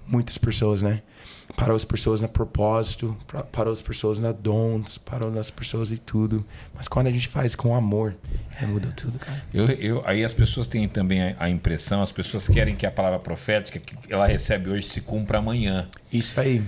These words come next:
Speaker 2: Enquanto eu tava conversando, eu tava lembrando de duas palavras proféticas que eu recebi que foram muito marcantes na minha vida.
Speaker 1: Uhum.
Speaker 2: A do-, eu tinha acabado de me converter há doze anos atrás.
Speaker 1: Uhum.
Speaker 2: Eu fui numa, num culto e tava um missionário pregando.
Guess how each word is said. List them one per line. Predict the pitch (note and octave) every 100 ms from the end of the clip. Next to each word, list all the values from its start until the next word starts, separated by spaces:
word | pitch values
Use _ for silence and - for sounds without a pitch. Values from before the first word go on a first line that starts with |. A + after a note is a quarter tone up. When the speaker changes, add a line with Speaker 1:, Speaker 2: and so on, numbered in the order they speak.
| - - -
Speaker 2:
Enquanto | B2
eu | B2+
tava | B2 A2+
conversando, | A2 G2 G#2
eu |
tava | G#2+ A2
lembrando | A2+ A2 G#2+
de |
duas | G2 A2+
palavras | A2 A2+ A2
proféticas | - A#2 - G2+ - -
que | G#2+
eu |
recebi | G#2+ G#2 F#2+ G#2
que |
foram | - G#2+
muito | G#2 B2 C3
marcantes | A#2+ A2+ G#2 F#2 -
na |
minha | F2+ F2+
vida. | F2 G2+ F#2
Speaker 1:
Uhum. | F#2
Speaker 2:
A | F2+
do-, | F2 F#2 C#3+ D3
eu | A#2 A#2 - A2
tinha | -
acabado | A#2+ B2 B2 D3
de | D#3+
me | -
converter | D3+ C3+ A#2 A#2+
há | G#2+
doze | G#2 D3 C3+
anos | B2+ A2
atrás. | F#2 - E2+ F#2 G2 F#2
Speaker 1:
Uhum. | B2 - - - - - - - - - - -
Speaker 2:
Eu | G#2+
fui | - C3+
numa, | C#3 C3 A#2+ A#2
num | A#2 A2
culto | - A2+ B2+ D3 E3+ D#3 -
e |
tava | G#2+ A2+
um | B2
missionário | C3 C3 B2+ B2
pregando. | A#2+ B2 A2+ G#2 F#2 D#2